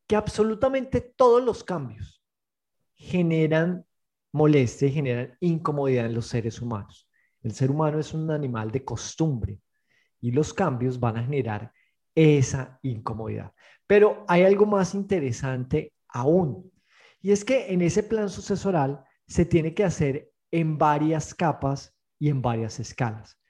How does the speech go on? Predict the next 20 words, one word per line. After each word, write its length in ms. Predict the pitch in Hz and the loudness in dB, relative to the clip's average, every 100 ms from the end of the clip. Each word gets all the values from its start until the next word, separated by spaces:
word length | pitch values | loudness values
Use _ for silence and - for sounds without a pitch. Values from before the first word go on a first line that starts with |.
| _ _ _ | _ _ _
porque 680 | 214 220 220 196 196 - _ | 6 6 4 2 2 -2 _
nadie 420 | 170 208 226 269 | -2 0 0 -2
conoce 340 | - 262 190 226 | -4 -4 -4 -6
el 60 | |
futuro, 520 | 220 202 - 269 254 | -6 -10 -4 -2 -2
tenemos 260 | - 139 156 | -4 -8 -6
la 80 | 220 | -6
incertidumbre 680 | 214 190 160 151 143 147 | -4 -6 -4 -4 -2 0
del 140 | 180 202 | 0 0
futuro, 460 | - 131 214 175 | -6 -6 0 4
¿verdad? 320 | 131 123 175 226 - _ | 4 4 0 -4 -16 _
Y 160 | 208 214 | -2 0
no 260 | 202 214 | 4 2
siempre 480 | 214 - 277 254 254 | 0 -4 -4 -4 -4
las 240 | 269 233 147 | -2 -2 0
buenas 420 | 165 156 165 - | -2 0 -4 -4
ideas 640 | 214 180 127 120 123 - _ _ | 0 2 2 -2 -10 -16 _ _
son 360 | - - 170 175 - | -10 -2 0 0 -2
infalibles 960 | 190 180 185 156 160 151 135 147 - | -2 0 0 0 2 2 2 -2 -4
frente 720 | 170 165 147 - 135 120 117 | -8 -6 -8 0 0 0 -6